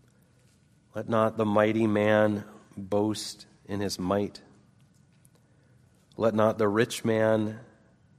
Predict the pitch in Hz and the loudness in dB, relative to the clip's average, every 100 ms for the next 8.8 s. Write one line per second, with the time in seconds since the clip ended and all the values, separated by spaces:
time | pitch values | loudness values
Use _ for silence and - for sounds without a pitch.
0 | - 95 98 107 101 - - _ _ - | -16 -4 -2 -2 -4 -10 -14 _ _ -8
1 | 101 92 82 90 113 135 139 - - - | -4 -4 -4 -6 -6 -6 -8 -10 -14 -18
2 | _ _ _ _ _ _ _ _ _ _ | _ _ _ _ _ _ _ _ _ _
3 | _ _ - - 104 107 127 135 113 92 | _ _ -18 -6 -2 0 2 2 2 2
4 | 98 113 139 - - - - - 110 110 | 2 2 0 -8 -18 -18 -20 -10 -2 0
5 | 127 - 139 123 113 113 - - _ _ | -2 -4 -4 -4 -6 -10 -14 -16 _ _
6 | _ _ _ _ _ _ _ _ _ 101 | _ _ _ _ _ _ _ _ _ -4
7 | 95 104 104 123 123 110 110 113 113 101 | -2 0 2 0 0 0 2 2 0 -2
8 | 98 101 110 101 95 95 98 95 | 0 0 0 -2 -4 -4 -4 -8